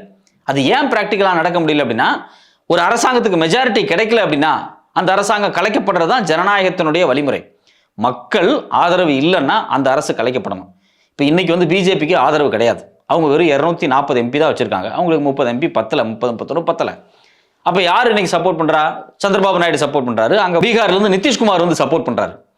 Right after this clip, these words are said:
So அப்ப நிதிஷ்குமாரோட சப்போர்ட்லயும் சந்திரபாபு நாயுடோட சப்போர்ட்லயும் தான் மோடி இன்னைக்கு பிரதமரா இருக்காரு. இப்ப in case நிதிஷ்குமாரும் சந்திரபாபு நாயுடும் மோடிக்கு சப்போர்ட் பண்ணல, அந்த சப்போர்ட்டை வித்ட்ரா பண்ணிட்டாங்க அப்படின்னா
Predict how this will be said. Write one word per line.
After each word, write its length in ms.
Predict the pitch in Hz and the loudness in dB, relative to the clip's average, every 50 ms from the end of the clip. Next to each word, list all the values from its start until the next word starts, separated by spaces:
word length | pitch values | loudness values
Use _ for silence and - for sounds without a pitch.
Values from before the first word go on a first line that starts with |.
| _ _ _ _ _ | _ _ _ _ _
So 140 | - 139 123 | -4 -2 -2
அப்ப 160 | 120 110 120 | 0 0 -2
நிதிஷ்குமாரோட 600 | 123 - 202 202 202 - 208 196 196 190 190 190 | 0 0 0 0 0 0 0 2 2 2 2 2
சப்போர்ட்லயும் 640 | 175 - 160 151 - 180 185 170 143 143 143 160 233 | 2 0 0 0 0 0 0 0 0 0 0 0 0
சந்திரபாபு 520 | 220 - 151 160 190 196 202 202 196 190 190 | 0 0 0 2 2 2 2 2 2 2 0
நாயுடோட 280 | 185 175 170 160 156 147 156 | 0 0 0 0 0 0 -2
சப்போர்ட்லயும் 380 | 143 - - 190 170 175 165 147 | -2 -2 -2 -2 0 0 0 2
தான் 280 | 170 220 - - - - - - - _ - | 2 2 2 0 -2 -6 -10 -16 -16 _ -2
மோடி 180 | 160 233 254 254 | 0 2 2 2
இன்னைக்கு 320 | 240 220 208 175 156 170 | 2 2 0 0 0 0
பிரதமரா 280 | 185 196 233 226 214 185 | 0 2 2 2 2 0
இருக்காரு. 280 | 160 - 170 147 - - - - - - - _ _ _ _ _ _ _ | 0 0 0 -2 -2 -4 -8 -14 -20 -20 -20 _ _ _ _ _ _ _
இப்ப 200 | - 185 190 226 | -2 0 0 0
in 200 | 214 226 233 220 | 2 2 2 2
case 280 | 196 226 214 185 139 - - - - - _ _ _ _ - | 2 2 2 2 0 -2 -6 -10 -14 -18 _ _ _ _ -2
நிதிஷ்குமாரும் 800 | 156 185 180 - 262 220 - 226 196 185 175 165 175 156 131 123 - - | 0 0 2 0 0 0 0 0 0 2 2 2 2 0 -2 -2 -2 -2
சந்திரபாபு 380 | 180 202 226 240 233 220 - 185 | 0 0 2 2 2 2 2 2
நாயுடும் 400 | 175 165 165 160 180 165 139 113 - - - - _ _ _ _ _ _ _ _ _ _ _ _ _ _ _ - | 0 0 0 0 0 0 -2 -4 -6 -10 -18 -20 _ _ _ _ _ _ _ _ _ _ _ _ _ _ _ -4
மோடிக்கு 360 | 151 180 247 262 262 233 196 - - | 0 0 2 2 2 0 0 0 0
சப்போர்ட் 340 | 190 185 - 240 240 - | 0 0 0 0 0 0
பண்ணல, 240 | - 190 170 165 170 151 131 - - - - - - _ | 0 0 0 0 0 0 -2 -4 -8 -14 -18 -20 -6 _
அந்த 180 | - 156 151 147 | -2 0 0 0
சப்போர்ட்டை 340 | 170 165 151 147 170 196 196 | 0 0 2 2 2 2 0
வித்ட்ரா 280 | 170 165 165 - 247 240 - | 0 -2 -2 0 0 0 2
பண்ணிட்டாங்க 420 | 165 170 180 196 196 185 180 180 | 0 0 0 0 0 0 0 0
அப்படின்னா 280 | 170 139 139 143 156 | -2 0 0 0 0